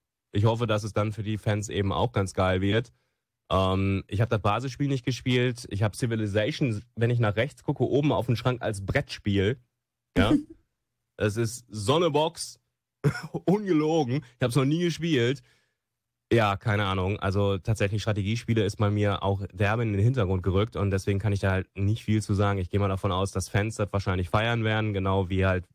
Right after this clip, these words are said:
Speaker 1: ich ein X com D L C halt feiern würde.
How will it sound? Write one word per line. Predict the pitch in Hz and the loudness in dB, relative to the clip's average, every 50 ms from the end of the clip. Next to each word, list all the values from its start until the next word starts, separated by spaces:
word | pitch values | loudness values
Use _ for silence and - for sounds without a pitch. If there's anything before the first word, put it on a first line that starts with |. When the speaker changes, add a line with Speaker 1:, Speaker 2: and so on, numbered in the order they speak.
| _ _ _ _ _ _ _ _ _ _ _ - - - | _ _ _ _ _ _ _ _ _ _ _ -20 -16 -8
Speaker 1:
ich | - 110 - | -8 -4 -2
ein | 110 107 | 0 0
X | 104 - - - | 0 0 0 0
com | 123 117 117 | 0 0 2
D | 113 113 | 2 2
L | 110 110 | 0 0
C | - - 113 | 0 0 0
halt | 110 107 101 | 0 0 0
feiern | - - 110 107 107 107 107 | 0 -2 0 0 0 -2 -2
würde. | 101 104 107 104 104 104 104 | -2 -2 0 0 0 -2 -4